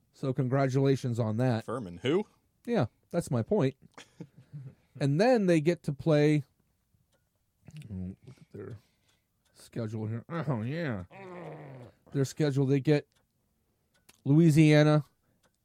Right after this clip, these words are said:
Speaker 1: Wake, N C State, Boston College, F S U, Syracuse,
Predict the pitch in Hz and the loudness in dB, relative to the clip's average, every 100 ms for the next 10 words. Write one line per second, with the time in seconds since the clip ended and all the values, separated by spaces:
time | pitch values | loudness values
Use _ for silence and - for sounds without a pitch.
0 | _ 113 123 156 165 - - _ _ _ | _ 0 4 6 4 -2 -20 _ _ _
1 | - 139 156 160 - 160 - 151 143 - | -16 -4 0 0 2 -2 2 4 4 2
2 | _ _ _ _ _ 139 147 - 151 135 | _ _ _ _ _ 0 0 0 -4 0
3 | 127 120 120 117 - - 156 175 147 - | 2 4 2 -2 -6 0 2 4 2 2
4 | 151 170 135 123 127 _ _ _ _ _ | 6 8 8 6 2 _ _ _ _ _
5 | _ _ - - 160 180 160 - 123 120 | _ _ -18 -2 2 4 2 0 2 2
6 | - - | -2 -12